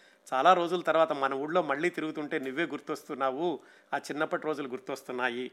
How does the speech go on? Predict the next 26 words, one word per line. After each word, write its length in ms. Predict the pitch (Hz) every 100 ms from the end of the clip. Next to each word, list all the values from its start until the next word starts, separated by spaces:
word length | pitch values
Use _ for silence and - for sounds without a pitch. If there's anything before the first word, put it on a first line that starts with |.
| -
అని. 140 | 123 - _ _ _ -
ఆ 160 | 127 -
అమ్మ 240 | - 180 214 160
చనిపోయాక 480 | 185 175 160 156
ఆమె 460 | 143 117 - 127 139
ఆర్థిక 340 | 127 160 185
వ్యవహారాలన్నీ 560 | 175 147 151 147 139 139
కూడా 220 | 147 143 -
హాలండ్లో 500 | - 151 170 160 151
తేల్చుకోవాలి 500 | 139 131 - 135 131
వాళ్ళ 140 | 120
బాబాయ్ 260 | 117 131 117
దగ్గర. 260 | 101 120 - _ _ _ _ _ _ 123
అక్కడికి 340 | - - -
వెళ్ళి, 340 | 113 143 226 - _ _ _ _ _ -
ఆ, 240 | 120 117 113
రెండు 220 | 117 131
నెలల 240 | 120 139
పాటు 240 | 170 160 135
హాలండ్లో 500 | 117 131 147 131 135
ఉండి 340 | 123 160 233 - _ _ -
అక్కడ 200 | - 135
ఆర్థిక 340 | 117 135 156 156
వ్యవహారాలను 520 | 135 131 143 151 131
తేల్చుకున్న 460 | 120 123 - 135
తర్వాత 400 | 123 123 131 147